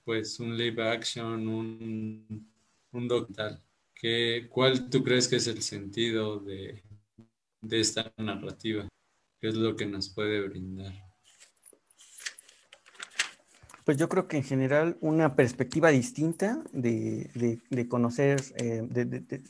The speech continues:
Speaker 2: de abordar la, las historias, ¿no? Y también creo que una forma distinta, eh, como de conocer valores, eh,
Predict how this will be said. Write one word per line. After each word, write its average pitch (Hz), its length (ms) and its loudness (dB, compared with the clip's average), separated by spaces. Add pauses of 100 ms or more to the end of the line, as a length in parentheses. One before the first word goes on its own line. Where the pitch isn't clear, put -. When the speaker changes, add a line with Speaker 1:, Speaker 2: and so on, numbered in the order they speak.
Speaker 2:
de 117 560 0
abordar 123 420 4
la, 127 200 6
las 110 280 -4
historias, 120 460 0
¿no? 151 200 -4 (460)
Y 123 280 4
también 139 680 2 (680)
creo 135 280 4
que 143 160 0
una 139 480 4
forma 131 880 -2 (420)
distinta, 127 1200 -2 (300)
eh, 123 560 -12 (800)
como 127 280 2
de 120 120 2
conocer 131 460 2
valores, 143 920 2 (200)
eh, 113 580 -4